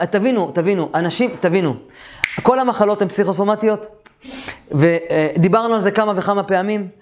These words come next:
אנחנו רוצים לרפא אדם ממחלה פיזית, אנחנו לוקחים אותו, מראים לו את הגלגול הכי חזק שהוא היה, הוא מתחיל להעריך את עצמו אחרת. כשהוא מעריך את עצמו אחרת, זה נותן לו תקווה. כשזה נותן לו תקווה, הוא מתחיל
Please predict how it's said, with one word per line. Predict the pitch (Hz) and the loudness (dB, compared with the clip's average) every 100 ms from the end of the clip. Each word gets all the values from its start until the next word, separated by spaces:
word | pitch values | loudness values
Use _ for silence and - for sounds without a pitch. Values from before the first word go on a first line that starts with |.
| - - | -16 -4
אנחנו | 175 170 | -2 0
רוצים | 175 175 214 | 0 2 2
לרפא | 208 185 196 | 2 2 0
אדם | 185 190 | 0 0
ממחלה | 185 170 180 180 | -2 -4 -2 -2
פיזית, | 170 - 220 202 226 - - - | -2 0 0 2 -2 -6 -20 -8
אנחנו | 165 165 170 | -4 0 2
לוקחים | 156 - 190 | 0 0 0
אותו, | 185 175 | 0 0
מראים | 165 196 | 0 0
לו | |
את | 180 | 0
הגלגול | 151 165 | 0 0
הכי | 151 151 | 0 -2
חזק | 165 165 | -2 0
שהוא | 165 | 0
היה, | 175 | 0
הוא | |
מתחיל | 147 - 160 | -4 -4 -4
להעריך | 135 139 | -2 -4
את | 139 | -6
עצמו | - 135 | -2 -2
אחרת. | 123 131 113 - - - - - - | 0 -2 -4 -8 -18 -18 -18 -20 -6
כשהוא | 151 | -2
מעריך | 175 | 0
את | 165 | 0
עצמו | 190 175 | 0 0
אחרת, | 160 196 | 2 0
זה | 156 | 0
נותן | 139 160 | -2 -2
לו | 160 | -2
תקווה. | 143 - 120 - - - - | -4 -2 -2 -2 -10 -20 -6
כשזה | - 139 | -2 2
נותן | 147 151 196 | 2 2 0
לו | |
תקווה, | - 160 143 180 208 - - - _ | 0 -2 0 0 -2 -8 -18 -20 _
הוא | 156 | -2
מתחיל | 160 147 208 208 | 0 0 0 0